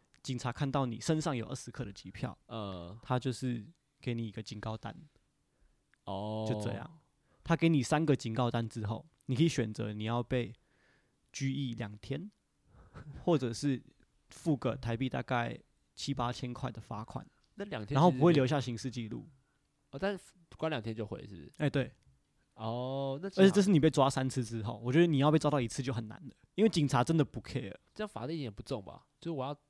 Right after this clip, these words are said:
Speaker 2: 还给你三次的那个机会。
Speaker 1: 就因为我不知道他们是因为太普遍所以不管还是怎么样。其实澳洲有一个，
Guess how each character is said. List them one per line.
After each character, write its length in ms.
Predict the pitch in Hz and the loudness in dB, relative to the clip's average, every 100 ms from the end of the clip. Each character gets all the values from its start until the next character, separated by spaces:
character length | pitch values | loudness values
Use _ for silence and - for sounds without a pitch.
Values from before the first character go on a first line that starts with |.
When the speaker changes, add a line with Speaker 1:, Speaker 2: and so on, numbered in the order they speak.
| - | -14
Speaker 2:
还 120 | 147 | -10
给 120 | 170 | -6
你 60 | 143 | -6
三 200 | 135 143 | -6 -8
次 160 | - | -4
的 80 | 120 | -4
那 80 | 117 | -4
个 60 | 117 | -8
机 240 | - 113 | -10 -10
会。 280 | 117 - - _ _ _ _ | -10 -14 -20 _ _ _ _
Speaker 1:
就 180 | - 262 | 0 2
因 160 | 247 269 | 4 4
为 140 | 254 - _ _ _ _ | 2 -2 _ _ _ _
我 220 | 175 143 | -4 -2
不 80 | 131 | 4
知 60 | 202 | 6
道 80 | 208 | 6
他 120 | 220 | 4
们 100 | 196 | 2
是 100 | 202 | 2
因 80 | 202 | 0
为 40 | |
太 160 | - 196 | 0 -2
普 220 | - 123 | -2 -4
遍 180 | 156 143 | -2 -2
所 80 | |
以 40 | 156 | -2
不 160 | 165 | -4
管 220 | 147 135 123 | -6 -8 -10
还 120 | 113 | -10
是 140 | 120 | -10
怎 100 | 131 | -10
么 120 | 113 120 | -8 -8
样。 100 | 107 | -6
其 80 | |
实 80 | 156 | -2
澳 160 | 208 214 | 4 4
洲 160 | 214 | 6
有 160 | 196 135 | 4 4
一 60 | |
个， 120 | 123 | 2